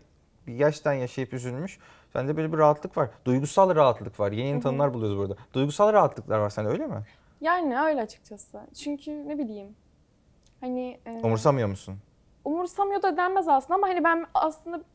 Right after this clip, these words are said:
Speaker 2: çok fazla kafaya takarım. Ama belli etmem.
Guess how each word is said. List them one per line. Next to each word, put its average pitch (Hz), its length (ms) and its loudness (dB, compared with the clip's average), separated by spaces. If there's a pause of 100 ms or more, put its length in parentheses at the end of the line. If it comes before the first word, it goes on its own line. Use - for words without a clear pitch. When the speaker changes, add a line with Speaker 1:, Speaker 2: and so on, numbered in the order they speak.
Speaker 2:
çok 359 180 -2 (200)
fazla 269 520 0
kafaya 269 320 0
takarım. 196 400 -8 (760)
Ama 370 200 6
belli 285 220 6
etmem. 196 400 0